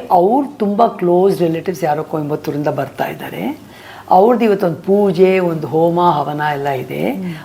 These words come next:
Speaker 1: ಅವ್ರ ಮನೆಯವರೆಲ್ಲ ಬರ್ತಾ ಇದ್ದಾರೆ, ಅವ್ರಿಗೆ ಊಟ ತಿಂಡಿ ವ್ಯವಸ್ಥೆ ಆಗ್ತಾ ಇದೆ. So ಬೇರೆಯವರೆಲ್ಲ ಇಲ್ಲಿ ಕೂತ್ರೆ ನಮ್ಗೆ ಜಾಗ ಇಲ್ಲ. So ನೀವೇನು ತಪ್ಪು ತಿಳ್ಕೋದು, ಒಂದು ಅರ್ಧ ಗಂಟೆ ಕೂತ್ಕೊಳ್ಳಿ ಇಲ್ಲಿ,
Speaker 2: ಹ್ಮ್.
Speaker 1: ಮಂಗಳಾರತಿ ಮಾಡ್ತೀವಿ,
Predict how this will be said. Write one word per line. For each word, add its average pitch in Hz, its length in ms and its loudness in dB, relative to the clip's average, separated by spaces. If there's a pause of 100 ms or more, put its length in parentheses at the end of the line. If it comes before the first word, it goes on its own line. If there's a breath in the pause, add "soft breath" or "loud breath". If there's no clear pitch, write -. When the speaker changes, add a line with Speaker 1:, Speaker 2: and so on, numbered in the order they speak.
Speaker 1:
ಅವ್ರ 190 180 6
ಮನೆಯವರೆಲ್ಲ 170 520 2
ಬರ್ತಾ 151 400 -2
ಇದ್ದಾರೆ, 143 280 -6
ಅವ್ರಿಗೆ 151 240 -2
ಊಟ 160 240 -2 (480 loud breath)
ತಿಂಡಿ 151 240 -6
ವ್ಯವಸ್ಥೆ 143 420 -6
ಆಗ್ತಾ 143 240 -6
ಇದೆ. 156 380 -4 (420 loud breath)
So 262 80 4
ಬೇರೆಯವರೆಲ್ಲ 214 680 6
ಇಲ್ಲಿ 208 180 0
ಕೂತ್ರೆ 175 360 -6
ನಮ್ಗೆ 151 260 -4
ಜಾಗ 139 280 -8
ಇಲ್ಲ. 139 340 -2 (680 loud breath)
So 185 80 -4
ನೀವೇನು 165 400 0
ತಪ್ಪು 175 280 0
ತಿಳ್ಕೋದು, 156 360 -6
ಒಂದು 220 140 -4
ಅರ್ಧ 135 220 -6
ಗಂಟೆ 170 340 0
ಕೂತ್ಕೊಳ್ಳಿ 175 580 -4
ಇಲ್ಲಿ, 143 280 -8
Speaker 2:
ಹ್ಮ್. 180 720 -8
Speaker 1:
ಮಂಗಳಾರತಿ 185 480 4
ಮಾಡ್ತೀವಿ, 143 640 -10